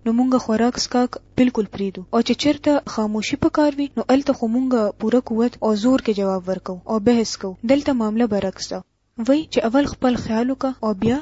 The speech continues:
خاموشي اختیار کړه. چې څوک څه وای، وای دی. خاموشي د خبرو نه زیات بهتر جواب دی. هغې به د څه وضاحت کولو او څه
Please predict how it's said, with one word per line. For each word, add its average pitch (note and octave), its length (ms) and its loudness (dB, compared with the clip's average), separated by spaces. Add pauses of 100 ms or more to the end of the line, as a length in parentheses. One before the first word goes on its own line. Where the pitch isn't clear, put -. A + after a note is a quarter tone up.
(160)
خاموشي G#3+ 480 -2
اختیار F#3+ 440 -8
کړه. G3 160 -14 (100)
چې - 80 2 (100)
څوک D4 260 0
څه D#4 60 -2 (100)
وای، D#4 120 4 (280)
وای A3+ 180 4
دی. F#3+ 80 -6 (120)
خاموشي A#3 460 -2
د D4 120 -2
خبرو B3 360 0
نه A3 160 -2
زیات A3+ 300 0 (100)
بهتر G3+ 320 0
جواب F#3 380 -2
دی. G3 60 -10 (220)
هغې B3+ 280 4
به D4 100 2
د C#4 120 0
څه D#4 180 -2
وضاحت F#3+ 480 -4
کولو F#3+ 200 -8 (120)
او A#3 80 2
څه - 140 0